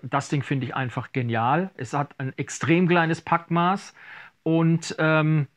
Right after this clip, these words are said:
es ist sehr, sehr stabil, hat sehr viele Abspannpunkte. Also quasi die etwas kleinere Version und meiner Meinung nach stabilere Version wie, äh, dieses D and D Tab. Ja, das soll's gewesen sein. Schön, dass ihr dabei wart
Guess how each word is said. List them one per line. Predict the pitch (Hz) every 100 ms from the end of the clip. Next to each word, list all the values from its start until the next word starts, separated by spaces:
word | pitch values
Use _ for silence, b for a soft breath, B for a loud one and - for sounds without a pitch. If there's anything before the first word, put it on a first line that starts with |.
| _
es | - 135
ist | 147 -
sehr, | 165
sehr | 160 165
stabil, | 147 - 131 147 165 185 143
hat | 151 - -
sehr | - 160
viele | 151 160 139
Abspannpunkte. | 156 - 160 165 - 170 170 170 170 B B B
Also | 147 147
quasi | 135 139 143 170
die | 151
etwas | 131 139 127
kleinere | - 127 139 147 143
Version | 135 131 - 131 139 156
und | 139 139 -
meiner | 123 127
Meinung | 135 131 131 131
nach | 123
stabilere | 123 - 113 147 151 143 135
Version | 139 - 139 139 123
wie, | 127 131 127
äh, | 123 127 123 -
dieses | - 127 113 120 - -
D | 123 110 139
and | 127 117
D | 113
Tab. | 107 110 98 - _ B B B B
Ja, | 156 135 - -
das | 190 -
soll's | 196 -
gewesen | 165 180 190
sein. | 214 214 233 269
Schön, | - - 202 220
dass | 226
ihr | 226
dabei | 208 175 147 147
wart | 160 254 -